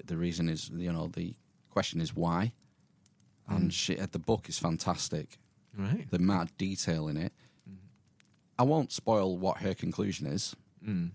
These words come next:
Speaker 1: what she thinks happened. But again, she goes through all the p-, the different ones. She, she talks about the awacs. She did, uh, she talks about the military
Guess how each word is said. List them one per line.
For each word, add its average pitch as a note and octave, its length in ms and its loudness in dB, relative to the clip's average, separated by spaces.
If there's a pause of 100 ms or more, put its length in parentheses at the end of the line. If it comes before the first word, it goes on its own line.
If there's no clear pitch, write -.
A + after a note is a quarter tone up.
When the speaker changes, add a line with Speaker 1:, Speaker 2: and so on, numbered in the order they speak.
(120)
Speaker 1:
what F2 160 0
she - 160 -4
thinks - 300 -4
happened. - 480 0 (720)
But F#2 160 4
again, F#2 280 2
she - 140 -6
goes F#2 200 0
through G2 180 2
all G2+ 100 2
the F#2 100 -6
p-, - 140 -8 (580)
the F2 340 -2 (140)
different - 380 -2
ones. D#2+ 380 -2
She, F2 220 -8
she - 180 -8
talks F#2+ 260 -2
about F2+ 220 0
the F2+ 100 -2
awacs. E2 580 -2 (440)
She A#2 100 -12 (100)
did, G2 160 -2 (200)
uh, E2+ 260 0
she - 140 -8
talks - 200 -2
about - 160 0
the E2 60 -2
military E2+ 640 -2